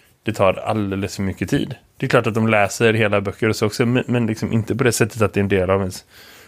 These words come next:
lektionsplanering av vad man gör på lektionstid, utan då är det liksom alltid, eh, avslutade texter och noveller. Så jag tror absolut att det finns en jättestor i-, förmån i det. Och liksom,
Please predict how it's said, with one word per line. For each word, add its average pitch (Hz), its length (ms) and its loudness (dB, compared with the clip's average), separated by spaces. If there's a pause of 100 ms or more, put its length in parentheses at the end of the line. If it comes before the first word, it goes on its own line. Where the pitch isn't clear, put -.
(160)
lektionsplanering 113 880 0
av 107 60 -2
vad 104 120 2
man 104 60 0
gör 98 80 0
på - 80 -14
lektionstid, 127 500 0
utan 110 180 0
då 120 80 4
är 123 40 4
det 117 60 4
liksom 110 200 0
alltid, 151 540 0 (420)
eh, 123 220 0
avslutade 107 540 0
texter 101 340 -4
och 104 80 -2
noveller. 101 280 -4
Så 117 180 -4
jag 104 160 0
tror 139 140 2
absolut 110 380 -2
att 120 100 -2
det 110 100 -4
finns 107 220 -4
en 104 100 -2
jättestor 110 520 -4
i-, 113 140 -2 (720)
förmån 113 380 2
i 113 40 2
det. 117 120 4
Och 120 160 2
liksom, 120 300 0